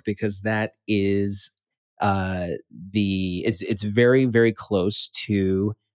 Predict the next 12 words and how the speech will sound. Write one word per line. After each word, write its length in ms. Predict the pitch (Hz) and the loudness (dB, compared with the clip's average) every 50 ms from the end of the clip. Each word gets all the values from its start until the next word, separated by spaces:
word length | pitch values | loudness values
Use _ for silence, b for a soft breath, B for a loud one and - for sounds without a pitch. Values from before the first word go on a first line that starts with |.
| _ _ _ - | _ _ _ 0
an 440 | 104 101 98 98 95 95 95 95 92 - | 0 2 2 0 0 -2 -2 -4 -4 -2
Army 380 | - 113 110 110 117 120 120 120 | 0 0 2 4 4 4 4 4
Reserve 680 | 113 117 110 101 107 101 98 98 101 110 107 - - _ _ _ _ _ _ _ _ _ _ _ | 4 4 4 4 2 2 2 2 0 0 -2 -8 -16 _ _ _ _ _ _ _ _ _ _ _
Center, 480 | - - - 123 98 92 92 104 123 - _ _ _ - | -8 -2 2 2 2 2 2 0 -2 -4 _ _ _ -2
uh, 240 | 101 98 92 92 90 | 0 0 0 0 -4
Fort 320 | - - 131 123 120 87 | -2 2 2 2 2 2
Drum. 500 | 107 107 104 95 98 92 104 139 160 147 - _ _ _ _ _ _ _ _ _ - | 0 0 0 2 2 2 2 2 2 0 -2 _ _ _ _ _ _ _ _ _ -2
And 500 | 110 107 107 104 101 101 101 101 98 95 98 98 | 0 2 2 2 2 2 0 0 0 -2 0 4
both 240 | 123 127 135 - | 4 4 4 2
of 80 | 165 151 | -2 -2
my 140 | 123 104 104 | 0 0 0
parents 600 | - - 104 104 95 95 110 139 - - - | 0 -2 0 0 2 2 0 0 -2 -4 -8